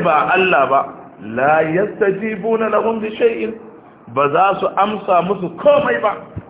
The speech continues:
ba abin da za su ba su. A, idan kaga an baka kaho ka sa a zauren gidanka, a ce maka barawo ba zai zo ba, to dama, kaga barawon bai zo ba, to dama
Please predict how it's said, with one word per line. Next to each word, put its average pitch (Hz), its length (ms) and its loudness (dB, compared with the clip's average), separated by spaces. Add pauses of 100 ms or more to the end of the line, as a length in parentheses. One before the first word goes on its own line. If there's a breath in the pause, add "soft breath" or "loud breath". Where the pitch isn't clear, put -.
(540)
ba 196 300 4
abin 233 280 2
da 202 120 2
za 175 260 2
su 139 60 -6
ba 123 240 -4
su. - 100 -16 (1120)
A, 143 320 4
idan 208 540 0 (640)
kaga 214 560 2
an 202 260 0
baka 202 400 2
kaho 165 340 2
ka 185 300 2
sa 190 260 2
a 135 80 0
zauren 156 400 2
gidanka, 139 460 -4 (1000)
a 143 180 0
ce 196 120 2
maka 175 280 0
barawo 156 540 2
ba 135 140 0
zai 147 200 -2
zo 120 120 -2
ba, 123 160 -4
to 135 140 -4
dama, 170 380 2 (120)
kaga 190 240 2
barawon 156 440 2
bai 123 180 -6
zo 123 120 -6
ba, 123 100 -4
to 127 180 -6
dama 151 320 0